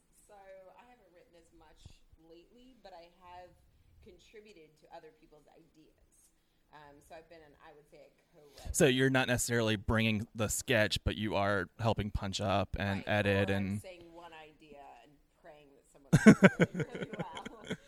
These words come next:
Speaker 1: Uh, but always saying, "Can I be in that sketch?" I think that's my main con-, contribution
Speaker 2: Now,
Speaker 1: these
Speaker 2: it,
Speaker 1: days.
Speaker 2: like, it, performances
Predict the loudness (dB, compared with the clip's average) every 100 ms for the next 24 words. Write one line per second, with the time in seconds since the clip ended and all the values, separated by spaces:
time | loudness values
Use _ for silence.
0 | -20 -20 -20 -16 -16 -18 -20 -18 -16 -16
1 | -18 -20 -20 -20 -20 -20 -20 -20 -20 -20
2 | -20 -20 _ _ -20 -20 _ _ _ -20
3 | -20 -20 -20 -20 -20 -20 -20 -20 -20 _
4 | -20 _ _ _ -20 _ _ _ 0 2
5 | 4 2 0 -4 2 4 4 -2 -4 -4
6 | _ _ _ _ _ _ -2 0 2 4
7 | 4 2 2 2 -2 -8 -10 -12